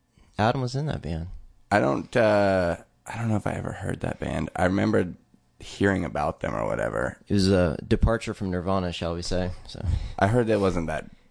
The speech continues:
Speaker 2: hot.
Speaker 1: <laughs> Yeah, yeah. I mean, I listened to a recording because Adam had posted a, a thing, and a, and it was very different.
Speaker 2: Did he record with them?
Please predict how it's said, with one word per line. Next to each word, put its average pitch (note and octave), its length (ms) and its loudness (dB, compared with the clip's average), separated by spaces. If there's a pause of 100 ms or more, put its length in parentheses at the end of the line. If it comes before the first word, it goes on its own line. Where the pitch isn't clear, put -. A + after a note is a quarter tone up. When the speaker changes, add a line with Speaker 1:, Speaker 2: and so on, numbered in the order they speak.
(140)
Speaker 2:
hot. E2 360 2
Speaker 1:
<laughs> - 40 -10 (800)
Yeah, E3 520 6 (120)
yeah. A#2 440 0
I B2+ 80 2
mean, C3 120 4
I B2+ 100 4
listened C#3 280 2
to A2+ 60 2
a G#2 40 2
recording G#2 540 2
because G2 320 -2
Adam G#2 260 4
had F#2+ 160 0
posted G2 460 0
a, F#2 220 -6 (180)
a F2 140 -10
thing, F2+ 340 -4
and E2 80 -4
a, D2+ 160 -4 (100)
and F2 220 -4
it F2 60 -2
was G#2+ 240 0
very G#2+ 260 2
different. F2 480 -4
Speaker 2:
Did A#2 120 4
he B2+ 80 4
record A#2 440 2
with D#3+ 120 -6
them? F#3+ 240 -2